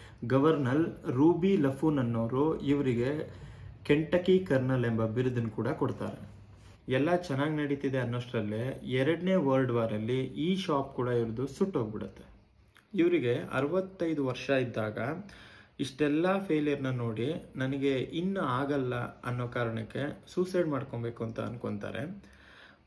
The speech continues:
But ಸೂಸೈಡ್ ಮಾಡ್ಕೊಳ್ಳೋಕ್ಕೂ ಮುಂಚೆ ಡೈರಿಯಲ್ಲಿ ಕೊನೆ ನೋಟ್ ಬರೆಯೋಣಂತ ಹೋಗ್ತಾರೆ. ಆವಾಗ ಇವ್ರಿಗೆ ರೀಕಾಲ್ ಆಗುತ್ತೆ ಇವ್ರು ಅಡ್ಗೆ ಮಾಡೋದ್ರಲ್ಲಿ ಎಕ್ಸ್‌ಪರ್ಟ್ ಇದ್ದಾರೆ ಅಂತ.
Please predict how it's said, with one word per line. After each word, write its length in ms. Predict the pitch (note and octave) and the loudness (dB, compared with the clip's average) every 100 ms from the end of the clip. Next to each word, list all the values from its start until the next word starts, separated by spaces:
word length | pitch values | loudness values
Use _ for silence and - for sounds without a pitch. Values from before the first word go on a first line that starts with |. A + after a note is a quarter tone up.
| C#3 | 0
But 460 | D#3+ B2+ D#3 D#3+ | 2 4 0 0
ಸೂಸೈಡ್ 360 | - F#3 G3 F#3+ | 0 2 2 2
ಮಾಡ್ಕೊಳ್ಳೋಕ್ಕೂ 520 | F#3 F3 E3+ D#3+ D#3 | 0 -2 0 0 0
ಮುಂಚೆ 840 | C#3 D#3+ F3 - A#2 B2 C3 C#3 | -2 0 -2 -2 -2 -2 -6 -2
ಡೈರಿಯಲ್ಲಿ 720 | C#3 D#3+ E3+ D#3+ B2 C#3 - - | 2 4 4 2 0 -2 -6 -6
ಕೊನೆ 280 | D3+ D#3 F3 | -2 0 0
ನೋಟ್ 400 | C3+ E3 F#3+ E3 | 2 2 0 0
ಬರೆಯೋಣಂತ 520 | C#3 C3+ B2 A#2+ B2 | 0 0 0 -4 -4
ಹೋಗ್ತಾರೆ. 600 | B2 - G#2+ A2 - - - - - - | -4 -4 -6 -6 -6 -8 -18 -20 -20 -2
ಆವಾಗ 360 | B2+ D#3+ F3+ | 4 6 6
ಇವ್ರಿಗೆ 420 | F3 E3+ C#3+ C#3 C3 | 6 4 4 4 4
ರೀಕಾಲ್ 380 | C3 C3 C3+ | 2 0 2
ಆಗುತ್ತೆ 540 | A#2 G#2+ G#2 A#2+ C#3+ - - | 2 0 -2 -4 -4 -8 -4
ಇವ್ರು 340 | C3 B2 B2 | 0 0 0
ಅಡ್ಗೆ 420 | - B2 B2 C#3+ | -2 -2 0 2
ಮಾಡೋದ್ರಲ್ಲಿ 580 | D#3 C#3 A#2+ A#2+ A2+ A#2 | 2 2 0 -2 -2 -4
ಎಕ್ಸ್‌ಪರ್ಟ್ 640 | - C#3 B2+ - D3 C3+ A2+ | -4 -6 -12 -4 0 0 0
ಇದ್ದಾರೆ 300 | A2 A2 G#2+ | -2 -2 -4
ಅಂತ. 260 | - G2+ | -6 -8